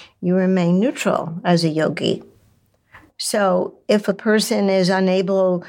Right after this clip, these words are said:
to sit on the floor and do what we know as traditional yoga set, and, uh, they may have limited capacity and only do what's possible in a chair, but yet still be a very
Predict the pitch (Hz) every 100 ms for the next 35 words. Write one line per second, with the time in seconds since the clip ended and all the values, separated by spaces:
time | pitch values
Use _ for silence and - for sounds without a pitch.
0 | - - - - 180 208 202 190 180 175
1 | 202 196 190 175 180 180 170 180 175 190
2 | 180 170 165 160 160 - - 180 180 175
3 | 180 165 160 175 196 165 175 170 170 -
4 | - - 160 160 185 - - - - -
5 | 180 180 175 - - 170 180 - - 180
6 | 175 185 180 175 175 175 170 185 180 175
7 | 170 175 180 175 185 - 196 202 208 208
8 | - _ - 180 165 170 175 185 180 175
9 | 196 170 - 180 175 185 175 170 170 170
10 | - 190 185 202 233 - - - - -
11 | 185 190 185 180 180 - - 202 196 175
12 | 190 202 180 170 175 175 175 170